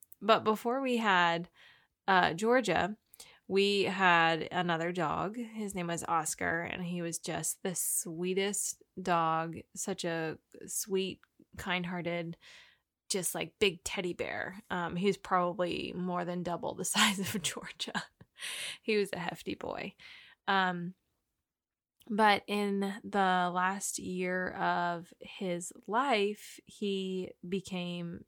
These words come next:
sick. We wanna talk about pets being a silent killer because the dog that we had before Georgia, uh, his name was Oscar. And in the last year of his life, he got sick, and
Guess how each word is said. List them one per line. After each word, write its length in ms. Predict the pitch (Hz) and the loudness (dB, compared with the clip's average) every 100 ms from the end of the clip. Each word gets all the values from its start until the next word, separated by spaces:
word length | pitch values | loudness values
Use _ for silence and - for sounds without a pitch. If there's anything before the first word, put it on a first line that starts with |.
| - | -4
sick. 560 | - 202 - - - - | -2 -2 -4 -8 -18 0
We 140 | 214 | 4
wanna 240 | 226 269 277 | 6 6 4
talk 240 | 247 226 | 0 -2
about 460 | 208 196 180 175 - | 0 6 6 6 4
pets 280 | 202 - | -2 -2
being 200 | - 180 | -2 0
a 80 | 175 | 0
silent 420 | 175 175 170 156 | 0 0 0 -2
killer 260 | - 165 165 | -2 0 0
because 540 | 160 165 175 165 165 - - - | 0 -2 0 0 -2 -8 -18 -10
the 80 | 196 | -4
dog 260 | 190 233 262 | 2 4 4
that 100 | 220 | 2
we 140 | 208 | 0
had 380 | 196 208 190 180 | 0 2 2 2
before 600 | 175 - - 170 160 156 | -4 -6 -2 0 0 0
Georgia, 600 | - 214 226 180 156 151 - _ _ - _ _ _ _ - | -4 -4 -4 -2 0 0 -4 _ _ -20 _ _ _ _ -4
uh, 140 | 185 160 | -2 0
his 200 | 190 202 | -2 0
name 120 | 196 | -2
was 140 | 208 | 0
Oscar. 500 | 165 143 - 151 196 _ - - - _ _ | -2 -4 -6 -6 -8 _ -20 -20 -20 _ _
And 540 | 202 196 180 175 175 - | 0 2 4 2 0 -2
in 140 | - 190 | 0 2
the 80 | 175 | 4
last 340 | 175 190 - | 2 2 0
year 100 | 202 | 0
of 60 | 208 | -2
his 160 | 220 | -2
life, 280 | 175 156 165 | 0 0 -2
he 180 | - 185 | 0 2
got 240 | 175 160 | 2 2
sick, 500 | - - 156 156 - | 0 -2 -2 -4 -10
and 540 | - 165 160 156 156 | -6 -4 -2 -2 -4